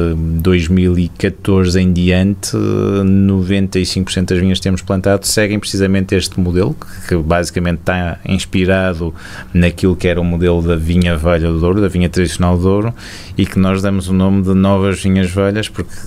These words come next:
inspira-se em tudo naquilo que, que, que era feito e muito bem feito, naturalmente com, com algumas pequenas alterações,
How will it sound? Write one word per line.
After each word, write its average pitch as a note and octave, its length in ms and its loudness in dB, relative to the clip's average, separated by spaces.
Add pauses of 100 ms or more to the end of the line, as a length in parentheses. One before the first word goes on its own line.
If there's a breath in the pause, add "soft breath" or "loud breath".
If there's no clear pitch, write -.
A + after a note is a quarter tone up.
inspira-se E2 600 0
em F2+ 100 2 (140)
tudo F#2 380 0
naquilo E2+ 400 -2
que, E2+ 260 -2
que, D#2+ 200 -6
que - 160 -2
era E2+ 180 -2
feito E2+ 340 -4
e F2 80 2
muito G2+ 320 2
bem F#2 160 -2
feito, F#2+ 500 -2 (560 loud breath)
naturalmente E2+ 680 0
com, F2+ 300 0
com F2+ 200 2
algumas F2+ 360 2
pequenas F#2+ 440 0
alterações, F2+ 880 0